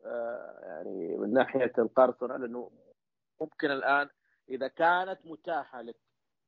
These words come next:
يعني أنا أطر وأضع قاعدة، إذا كانت متاحة لك بسعر جيد يناسبك ويوفر لك خدمات مقابل هذا السعر،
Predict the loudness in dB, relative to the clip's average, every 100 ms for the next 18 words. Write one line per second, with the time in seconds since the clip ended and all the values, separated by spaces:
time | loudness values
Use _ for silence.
0 | _ -16 -14 -10 -6 -4 -4 -2 0 -2
1 | _ 0 2 4 4 4 4 2 0 -2
2 | 0 0 -2 -6 -8 2 4 4 2 -4
3 | 2 4 4 2 0 -2 -10 -2 0 2
4 | 0 -2 2 2 2 -6 -4 2 2 4
5 | 0 -2 -6 -20 _ _ _ -20 _ _
6 | _ _ 4 8 8 8 4 2 4 4
7 | 0 -2 -2 0 0 0 -2 2 2 2
8 | -2 -4 -8 -8 -6 -6